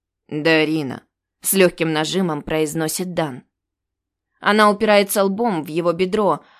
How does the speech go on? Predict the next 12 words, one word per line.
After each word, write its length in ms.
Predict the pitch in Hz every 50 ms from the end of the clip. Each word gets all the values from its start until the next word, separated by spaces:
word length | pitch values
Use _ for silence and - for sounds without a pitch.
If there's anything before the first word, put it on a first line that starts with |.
| _ _ _
а 100 | - -
когда 240 | - 233 233 247 320
поднимает 600 | 320 320 226 196 220 220 226 226 220 214 214 202 202
голову, 420 | 196 254 277 269 196 170 160 165
наконец-то 680 | 160 165 165 - 170 170 196 214 202 - - - 160
замечает 680 | 147 151 156 156 160 156 - - 185 170 165 160 156 -
меня. 380 | 175 170 170 165 156 127 - - _ _ _ _ _ _ _ _ _ _ _ _ _ _ _ _ -
Я 220 | 208 233 247 254
не 140 | 254 269 269
вижу 300 | 285 294 214 160 117 - -
особого 560 | 147 156 156 - 180 165 160 160 156 160 160
интереса. 680 | 170 170 165 - 196 208 208 185 - - 160 139 135